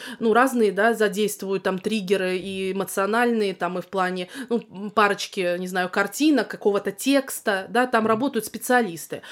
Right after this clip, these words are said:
Speaker 1: А когда уже идёт процесс обучения, ну, невозможно вс-, ты представляешь, м, всё время держать тебя в таком вовлечении и в таком, э, ты дол-, тоже, ну, сдуешься. Это невозможно. Я считаю, что здесь, ну,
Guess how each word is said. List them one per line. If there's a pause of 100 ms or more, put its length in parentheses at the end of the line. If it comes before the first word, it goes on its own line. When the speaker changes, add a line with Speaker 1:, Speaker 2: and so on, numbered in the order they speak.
(140)
Speaker 1:
А
когда
уже
идёт
процесс
обучения, (260)
ну,
невозможно
вс-,
ты
представляешь, (240)
м,
всё
время
держать
тебя
в
таком
вовлечении
и
в
таком, (160)
э,
ты
дол-,
тоже,
ну,
сдуешься.
Это
невозможно.
Я
считаю,
что
здесь,
ну,